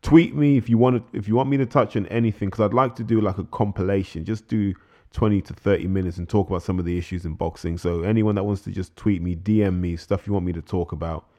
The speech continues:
and I'll jump on board with that. But this was just a quick one 'cause I just wanted to share my views on it. And I was gonna say, look, as always,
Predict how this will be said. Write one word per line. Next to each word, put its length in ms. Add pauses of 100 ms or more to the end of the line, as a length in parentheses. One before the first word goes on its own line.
(300)
and 80
I'll 120
jump 240
on 100
board 260
with 120
that. 260
But 100
this 140
was 80
just 220
a 40
quick 300
one 220
'cause 180
I 40
just 120
wanted 220
to 80
share 240
my 140
views 340
on 120
it. 140 (680)
And 160
I 40
was 140
gonna 100
say, 200
look, 200 (360)
as 160
always, 480